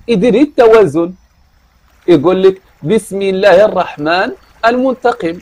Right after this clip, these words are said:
يعني رحمن بالمؤمنين اللي تسمعوا الهضره ومنتقم باللي ما تسمعوش الهضره. ولكن ها انتم كيف تتلاحظوا، كيف تتلاحظوا في الشاشه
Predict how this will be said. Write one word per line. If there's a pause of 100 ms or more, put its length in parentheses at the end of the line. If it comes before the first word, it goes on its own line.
(260)
يعني
رحمن
بالمؤمنين
اللي
تسمعوا
الهضره (1200)
ومنتقم (420)
باللي
ما
تسمعوش
الهضره. (300)
ولكن
ها
انتم
كيف
تتلاحظوا، (840)
كيف
تتلاحظوا
في
الشاشه